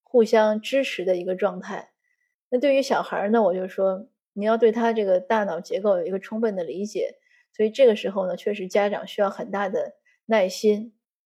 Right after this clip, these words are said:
而且家长呢，确实要学会很多的放手。呃，我小孩可能到他从九年级开始，他就不在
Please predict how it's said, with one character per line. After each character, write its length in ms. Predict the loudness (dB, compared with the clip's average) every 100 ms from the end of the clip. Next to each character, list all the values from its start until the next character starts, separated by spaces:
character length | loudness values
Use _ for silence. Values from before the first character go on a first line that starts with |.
| _ _ -20 -20 0
而 80 | 6
且 120 | 8
家 220 | 8 4
长 160 | 4 0
呢， 100 | -4
确 220 | 6 6
实 140 | 6
要 160 | 2 0
学 200 | -2 -2
会 200 | 0 -2
很 360 | -4 -8 -8 -2
多 200 | 0 2
的 100 | 0
放 340 | 0 -2 -4
手。 320 | -8 -10 -12 _ _ _ _ _ _ _
呃， 340 | 0 0 0 -6
我 180 | 0 2
小 180 | 4 2
孩 180 | 2 0
可 120 | -2
能 160 | -2
到 400 | 4 6 6 2 -6 _ _
他 120 | -2
从 400 | 0 -2 -4 -8 _ _ _ _
九 240 | 0 2
年 240 | 0 -2
级 180 | -2 -2
开 240 | -2 -4 -6
始， 280 | -8 -16 -18 _ _ _ _ _ _ _ _
他 180 | 2
就 200 | 6 6
不 200 | 4 -4
在 500 | 2 6 6 4 0